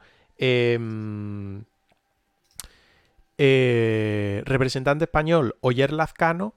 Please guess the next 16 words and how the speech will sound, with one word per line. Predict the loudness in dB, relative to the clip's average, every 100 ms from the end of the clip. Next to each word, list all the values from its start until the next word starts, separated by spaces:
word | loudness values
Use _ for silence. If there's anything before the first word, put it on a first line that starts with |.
| _
¿y | -8
cómo | 2 4 4 2
veis | 4 2 -2 -14 _ _ _ _ _ _ _ _ _
quién | -6 -6 -4
tenéis | -4 -2
de | -4
favorito? | -2 -2 -2 -4 -6 -4
Porque | -8 -8 -8
Van | -6 -4
Aert | -2 -2 -2
dijo | -6 -8 -8
que | -6 -8
no, | -6 -4 -4 -4 -4 -4 -4 -6 -6 -8
que | -8 -8
no | -4
corría. | -4 -2 -2 0 -2